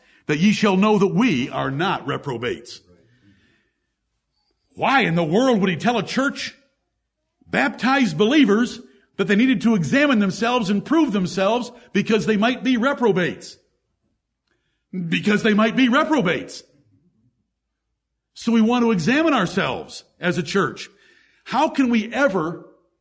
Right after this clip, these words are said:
avoid what was happening to Ephesus and what was happening to Laodicea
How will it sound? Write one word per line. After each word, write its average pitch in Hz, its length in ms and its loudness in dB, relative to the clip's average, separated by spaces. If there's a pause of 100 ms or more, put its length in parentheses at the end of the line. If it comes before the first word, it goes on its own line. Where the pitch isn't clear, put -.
(140)
avoid 170 760 0
what 220 140 -2
was 208 160 0
happening 233 500 -2
to 208 240 -2
Ephesus 202 720 -4 (340)
and 180 140 -2
what 208 100 0
was 202 140 0
happening 240 440 -2
to 196 100 -2
Laodicea 202 960 2